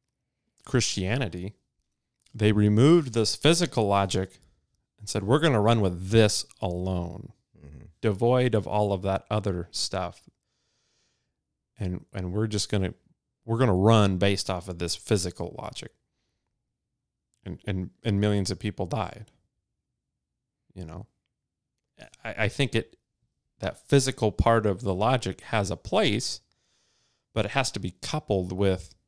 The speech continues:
Speaker 1: the, the overall logos it, you know, it has to be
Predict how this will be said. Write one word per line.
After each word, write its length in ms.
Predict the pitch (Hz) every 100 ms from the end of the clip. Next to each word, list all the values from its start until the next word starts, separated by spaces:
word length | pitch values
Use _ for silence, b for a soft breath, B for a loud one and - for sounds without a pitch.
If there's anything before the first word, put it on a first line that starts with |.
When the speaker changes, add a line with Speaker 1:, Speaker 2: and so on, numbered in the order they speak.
| _ _ _ _ _ _ _ _ -
Speaker 1:
the, 460 | 98 87 87 87 - _ _ _ _ _ _ _ _ _ _ _ _ _ _ 107
the 120 | -
overall 680 | 110 104 101 98 90 87 - _ _ _ _ _
logos 760 | 92 98 104 101 87 - - - _ _ _ - 95 - _ 98 87 _ _ _ _ -
it, 140 | 80 _
you 180 | 98 101
know, 60 |
it 60 | 92
has 160 | 101 -
to 80 |
be 220 | 95 90